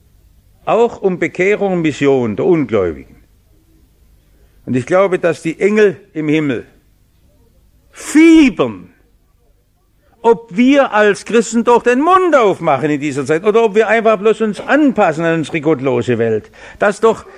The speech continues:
das Reich Gottes in diesen Tagen gebaut wird. Deshalb ist das einzige Unternehmen, das wirklich eine Verheißung Gottes hat, ist das Reich Gottes auszubreiten, die Herrschaft Jesu zu verkünden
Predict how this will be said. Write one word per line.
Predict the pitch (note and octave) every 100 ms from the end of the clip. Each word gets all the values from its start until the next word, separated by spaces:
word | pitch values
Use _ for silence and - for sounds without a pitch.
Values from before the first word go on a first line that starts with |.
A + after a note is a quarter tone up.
| - -
das | G3 - D#3
Reich | G3 D4 D4 - -
Gottes | G#3+ C#4 C#4+ A#3+
in | G#3+ F#3
diesen | - C4 C#4+ B3+ A3+
Tagen | F#3 G#3 C4+ B3+ A3+
gebaut | G3+ G#3+ C#4+ D#4+ F3+
wird. | A2 _ _ _ _ _ _ _ _ _ _ _ _ _ _ _ _ _ _ _ -
Deshalb | E3 G3+ A#3+ G3+
ist | G#3 D#3+ - _ _ _
das | - - -
einzige | G3+ C#4 C4+ B3 A3
Unternehmen, | A3 F#3 E3+ A3+ B3+ A3+
das | F3+ F3
wirklich | A3+ A#3
eine | G#3 F3+
Verheißung | E3+ E3+ E3+ E3 C#3
Gottes | G#3+ A3+
hat, | G#3 F3+
ist | F#3
das | F#3+ - F3+
Reich | C4+ C#4+ -
Gottes | D#4 E4 C4+
auszubreiten, | F#3+ F#3 E3+ - E3 C#3 C3+ B2+
die | B2+ C#3
Herrschaft | B3+ D4 D#4 D4 G3 -
Jesu | F#3 C#4+ E4 D#4 C#4+
zu | - A3
verkünden | G3 - - D4 E4 B3+ C4+